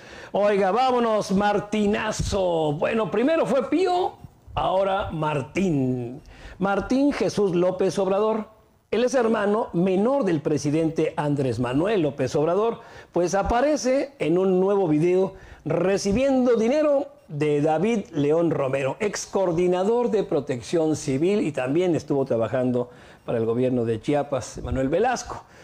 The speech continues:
Bueno, este es Pío, este fue su hermano, ese fue el primero, donde se le vio, creo, este, Latinos, el portal Latinos dio a conocer,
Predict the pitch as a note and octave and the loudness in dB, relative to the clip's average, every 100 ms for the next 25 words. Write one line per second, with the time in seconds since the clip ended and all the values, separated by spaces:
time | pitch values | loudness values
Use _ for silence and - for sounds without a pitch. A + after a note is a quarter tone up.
0 | - - C3+ B2+ - A3+ A#3+ D4+ - A3+ | -12 -4 -2 -2 -2 -4 0 -2 -2 -2
1 | G3 G3 D4 - _ A3+ D3+ D#3+ C#3 D#3 | 2 2 -2 -8 _ -12 -6 -4 -2 -2
2 | D#3+ C3+ B2+ C3+ C3+ B2+ C3 A#2+ B2+ A#2+ | 0 -2 -2 -2 -4 -4 -4 -4 -6 -4
3 | C3 D3 - - - C#3+ C3 B2 B2+ A2+ | -4 -6 -12 -20 -14 -4 -2 0 -2 -2
4 | A#2+ A#2+ A#2+ B2 A#2+ D#3+ B3+ C#4+ - - | -2 -2 -2 -2 -2 0 -2 -4 -16 -20
5 | - _ E3+ C3+ B2+ B2+ A#2+ - B2+ C3 | -20 _ -12 -4 -2 -2 -4 -6 -4 -2
6 | C3 F#3 E3 F#3 - D#3 A#2+ A#2+ C3 C3 | -2 0 2 0 -4 -10 -10 -8 -4 -2
7 | C3 C3+ C3+ C#3+ C3+ B2 B2+ C#3+ D3 D3 | -2 -2 -2 -2 -2 -6 -2 0 0 0
8 | D#3 | -2